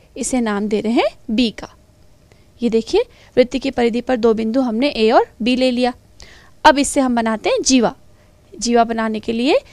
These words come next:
हम इस धागे की सहायता से जीवा का, जो रेखाखंड जीवा के लिए हमको लगेगा, वो हम बना लेते हैं।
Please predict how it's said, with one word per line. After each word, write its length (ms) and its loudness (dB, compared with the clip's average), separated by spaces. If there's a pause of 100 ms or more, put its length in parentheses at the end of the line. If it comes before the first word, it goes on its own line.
(160)
हम 160 -2
इस 140 -4
धागे 280 -4
की 120 -4
सहायता 420 -4
से 160 -2 (420)
जीवा 360 0
का, 200 2 (240)
जो 520 -6
रेखाखंड 500 -2
जीवा 240 -4
के 140 -8
लिए 120 -4
हमको 280 -6
लगेगा, 380 -2
वो 160 -4
हम 180 -4
बना 200 -2
लेते 280 -6
हैं। 160 -2